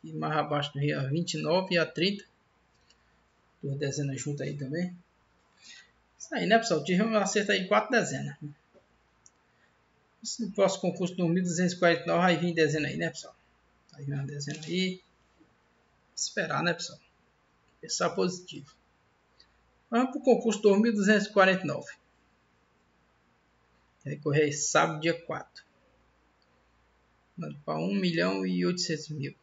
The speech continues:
Olá, pessoal. Esse aqui é o quadro da Mega Probabilidade do concurso dois mil duzentos e quarenta e nove.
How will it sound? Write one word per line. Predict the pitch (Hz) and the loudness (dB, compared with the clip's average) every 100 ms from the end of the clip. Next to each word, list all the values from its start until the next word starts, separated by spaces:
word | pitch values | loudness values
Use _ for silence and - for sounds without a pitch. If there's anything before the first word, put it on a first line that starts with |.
| _ _ _ _ _ _ _ _ _ _ _ _ _ _ _ | _ _ _ _ _ _ _ _ _ _ _ _ _ _ _
Olá, | 185 190 190 | 4 4 4
pessoal. | 180 185 | 2 2
Esse | 180 165 | 2 2
aqui | 170 | 2
é | |
o | 151 | 4
quadro | - 160 147 | 6 4 6
da | 147 | 4
Mega | 175 165 151 - | 4 4 2 2
Probabilidade | 170 160 156 143 135 139 165 196 190 - _ _ _ _ _ _ | 4 4 4 0 -4 4 6 6 2 -10 _ _ _ _ _ _
do | 160 | -16
concurso | 143 151 156 151 - | -6 -6 -4 -6 -2
dois | 156 165 | 0 2
mil | 208 | 2
duzentos | 175 156 165 - | 0 2 0 0
e | |
quarenta | 160 151 143 | 2 2 2
e | 151 | 2
nove. | 214 208 | 2 0